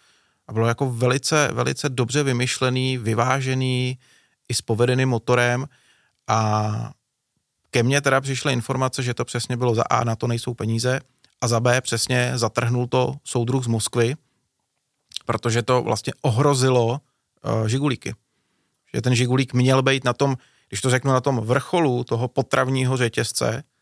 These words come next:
k těm motoristům, tak prostě: „Máš prachy, kup si Žigulíka. Nemáš prachy, kup si cokoliv jinýho, ale nebudeš mít tu kvalitu.“ Když to řeknu, byl to takový separátor chudoby.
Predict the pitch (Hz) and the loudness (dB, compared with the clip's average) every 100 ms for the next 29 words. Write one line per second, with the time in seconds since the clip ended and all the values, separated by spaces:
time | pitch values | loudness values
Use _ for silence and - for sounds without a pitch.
0 | _ _ _ _ _ - 120 113 123 117 | _ _ _ _ _ -4 0 0 0 0
1 | 117 - 127 139 120 - 117 - 120 120 | -2 -2 -2 -2 -6 -6 -8 -2 -2 -2
2 | - 113 107 - 123 - 131 - - 127 | -2 -2 -2 -2 -4 -4 -8 -8 -8 -4
3 | 117 120 120 - 104 - _ _ _ _ | -2 -2 -4 -6 -12 -12 _ _ _ _
4 | - 107 113 131 - 120 117 113 104 - | -8 -2 2 0 0 -6 -4 -6 -8 -12
5 | - 117 - 135 151 135 127 120 120 120 | -6 -2 0 2 2 2 0 -2 -2 -4
6 | - 120 120 117 120 113 - 117 113 - | 0 2 2 2 0 -2 -2 -6 -8 -6
7 | 110 113 - 87 _ _ _ _ _ _ | -4 -4 -8 -18 _ _ _ _ _ _
8 | _ _ _ _ _ - 123 120 131 123 | _ _ _ _ _ -4 0 2 2 2
9 | 123 120 127 123 - - - - 123 113 | 2 0 2 0 0 -2 -2 2 2 2
10 | 127 117 127 117 107 | -2 -6 -4 -4 -6